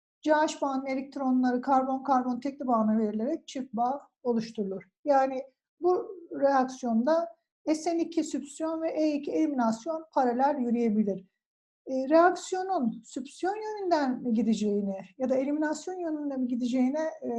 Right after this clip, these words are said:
bazı faktörlerle oynayarak siz belirleyebilirsiniz. İşte mekanizmayı bilmek, e, bu açıdan önemli. E, burada bir, e,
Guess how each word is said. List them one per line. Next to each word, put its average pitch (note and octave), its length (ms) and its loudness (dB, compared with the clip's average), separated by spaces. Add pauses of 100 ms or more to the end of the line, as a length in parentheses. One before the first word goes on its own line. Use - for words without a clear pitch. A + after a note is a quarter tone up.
(1300)
bazı E4+ 360 6
faktörlerle D4+ 640 0
oynayarak D4 580 2
siz C4 280 -4
belirleyebilirsiniz. A#3+ 960 0
İşte - 180 -10
mekanizmayı B3+ 640 0
bilmek, A#3 400 0
e, G#3+ 160 -8
bu A#3 120 0
açıdan A3+ 480 -2 (220)
önemli. A3 460 2 (1800)
E, C4 260 8 (720)
burada C#4+ 220 0
bir, C#4+ 160 0
e, A#3+ 400 2